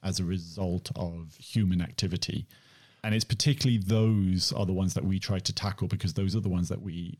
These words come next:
effectively have control over and that we can do something about. And here we're talking energy sector, transport sector. So obviously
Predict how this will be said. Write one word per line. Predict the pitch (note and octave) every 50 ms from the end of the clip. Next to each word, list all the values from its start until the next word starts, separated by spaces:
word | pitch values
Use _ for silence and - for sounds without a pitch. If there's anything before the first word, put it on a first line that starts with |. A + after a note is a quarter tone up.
| -
effectively | F2+ F#2+ - - - - - - -
have | - G#2 G#2 -
control | - C#3+ - - G3+ E3+ G#2 - -
over | D2+ D2+ - - - -
and | F2 E2+
that | F2+
we | - G2
can | - - G#2+ G2+
do | - A2 G#2+
something | - - F#2 D#2 - F2+ E2+
about. | D#2+ - D#2+ D#2 C#2+ - - - -
And | - F#2 F2+ F2 F2+ F2+ E2+
here | - - - G#2+ G#2+ G#2+
we're | G2 F#2 F#2+
talking | F#2 - G#2 G2+ F2+ - G2+ F#2+ F#2 F2+ F2 - - - - - - - _ _ -
energy | G#2 G2+ G#2+ G#2+ G2+ - A2 G2+
sector, | - - G#2+ G2+ G2+ - - G2+ G2 F#2+ G2 F#2+ F#2 F#2 G2 - _ _ _ _ -
transport | - G#2+ G#2 G2+ G2+ - - G2+ G2 - -
sector. | - G2+ F#2 - - - F#2+ F#2
So | F2+ - F2+ F2 F2+
obviously | E2+ F#2 F#2 - - F2 E2+ E2 F2+